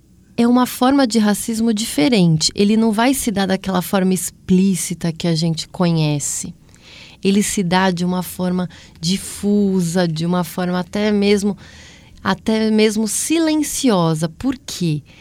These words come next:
Ele acaba naturalizando, é, esses processos de desigualdade racial por meio das,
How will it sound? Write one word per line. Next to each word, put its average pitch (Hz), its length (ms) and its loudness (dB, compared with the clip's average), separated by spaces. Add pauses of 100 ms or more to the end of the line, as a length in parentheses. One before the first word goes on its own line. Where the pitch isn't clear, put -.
(200)
Ele 214 200 0
acaba 202 560 0
naturalizando, 180 1600 2 (960)
é, 180 420 2
esses 185 340 -2
processos 185 840 -2
de 180 100 -2
desigualdade 185 880 0
racial 196 840 2 (480)
por 214 200 4
meio 240 400 6
das, 202 760 2